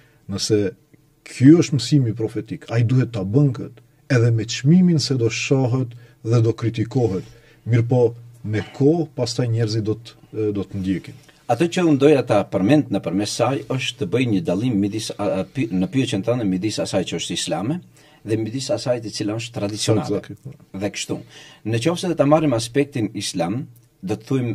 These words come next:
Speaker 2: në shtetet arabe deri në kohë të caktuar s'kan pasur të drejtë gratë të vozitin, ë, veturë dhe kështu me radhë.
Speaker 1: Deri
Speaker 2: Kurse
Speaker 1: para pak kohën në
Speaker 2: Lutem,
Speaker 1: Arabinë Saudite.
Speaker 2: lutem.
Speaker 1: Ha.
Speaker 2: Do me thënë, ë, Hazreti Aisha konsiderohet njëra prej, ë, betejeve të cilët është zhvillu,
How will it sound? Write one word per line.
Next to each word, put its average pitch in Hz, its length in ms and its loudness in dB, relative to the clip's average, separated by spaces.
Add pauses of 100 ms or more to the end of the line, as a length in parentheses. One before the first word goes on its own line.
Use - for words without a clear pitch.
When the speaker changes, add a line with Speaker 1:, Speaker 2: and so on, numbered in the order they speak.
Speaker 2:
në 98 240 -2
shtetet 104 420 -4
arabe 90 320 0
deri 92 240 -2
në 92 140 -2
kohë - 180 -8
të - 80 -20
caktuar - 320 -6
s'kan - 240 -8
pasur - 320 -8
të 175 80 -10
drejtë 156 320 -6
gratë 165 300 -6
të - 20 -12
vozitin, 160 520 -8
ë, 156 180 -8 (160)
veturë 92 420 -8
dhe - 80 -12
kështu - 220 -14
me 104 180 -6
radhë. 120 220 -6 (100)
Speaker 1:
Deri 117 160 4
Speaker 2:
Kurse 139 220 2
Speaker 1:
para 117 180 4
pak 117 240 0
kohën 120 380 4
në 135 180 -10
Speaker 2:
Lutem, 156 220 4
Speaker 1:
Arabinë 98 240 -4
Saudite. 87 340 -10
Speaker 2:
lutem. 117 320 0 (140)
Speaker 1:
Ha. - 160 -12
Speaker 2:
Do 156 180 4
me 208 80 -4
thënë, 123 300 -2 (260)
ë, 107 160 0 (220)
Hazreti 113 520 0
Aisha 156 380 -2 (460)
konsiderohet 135 580 -2
njëra 165 400 2
prej, 101 460 2
ë, 90 180 -6
betejeve 104 580 0
të 90 140 -12
cilët 98 400 -2
është 90 160 -6
zhvillu, 101 640 0